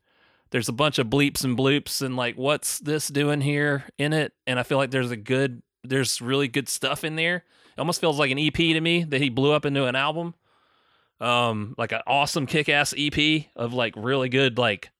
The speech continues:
there's some stuff in there where it's like, "This is, like, old Kanye." You know? And then it, it, it, but it's just so bloated with other stuff. And I feel like maybe he's just, his, his genius has caved in on himself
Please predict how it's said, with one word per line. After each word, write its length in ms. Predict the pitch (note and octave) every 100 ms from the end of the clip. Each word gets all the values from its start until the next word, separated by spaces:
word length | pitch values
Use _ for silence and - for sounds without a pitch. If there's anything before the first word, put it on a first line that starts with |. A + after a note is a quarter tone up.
| -
there's 160 | D#3 G#3
some 100 | F3
stuff 260 | - E3+
in 40 | D#3
there 140 | C3+
where 80 | A#2+
it's 120 | A2
like, 200 | A#2 G#2
"This 160 | D#3+ E3+
is, 100 | C3
like, 140 | A#2
old 340 | B2 D#3+ C3+ -
Kanye." 480 | A#2+ G#2+ G2 F2 - _ _ _ _ _ _ _ _ _ _ _ _ -
You 60 | A#2
know? 320 | A#2 C#3 - -
And 240 | B2+ B2
then 360 | B2 B2 A#2 A#2 _
it, 160 | B2+ -
it, 320 | - - - - -
it, 100 | C#3+
but 180 | D3 A#2
it's 220 | C3+ C3+
just 180 | D#3 -
so 180 | D#3+ D3
bloated 400 | G#2+ C3 C3 B2
with 160 | A2+ B2
other 240 | A2+ A#2+
stuff. 460 | - B2 A#2 F#2+ A2
And 100 | G#2+
I 60 |
feel 180 | - B2+
like 200 | B2 A2+
maybe 260 | A#2+ B2 A#2+
he's 180 | B2+
just, 440 | - A#2 - - - _ _ _ _ _ _ _ _ -
his, 340 | A#2 G#2 - A#2+
his 200 | A2 G2
genius 460 | G#2 A#2+ A#2 A2+
has 160 | G#2 G2
caved 360 | - A2 G2+
in 120 | A2 G#2+
on 120 | G2
himself 640 | G2 - F#2 F#2 -